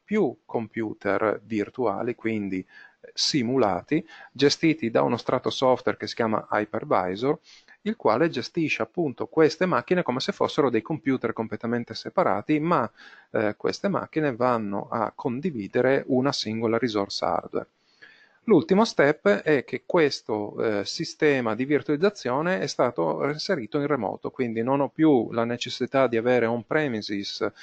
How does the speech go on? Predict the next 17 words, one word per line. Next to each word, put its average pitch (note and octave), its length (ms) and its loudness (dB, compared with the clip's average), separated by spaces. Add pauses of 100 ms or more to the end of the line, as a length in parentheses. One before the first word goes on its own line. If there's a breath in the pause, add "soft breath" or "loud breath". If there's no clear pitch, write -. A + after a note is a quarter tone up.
(420 loud breath)
i B2+ 120 -6
server B2 680 2
e A2+ 80 2
tutto B2+ 260 -2
quanto C3+ 400 0
comporta A#2+ 720 2
per A#2 160 -4
il A2 80 -2
loro A#2+ 180 0
funzionamento B2 640 -4
e A2 40 0
la A#2+ 60 2
loro C#3 160 4
configurazione, C3+ 800 -2
ma D3+ 180 0
semplicemente C3+ 800 -4
compero G#2 720 0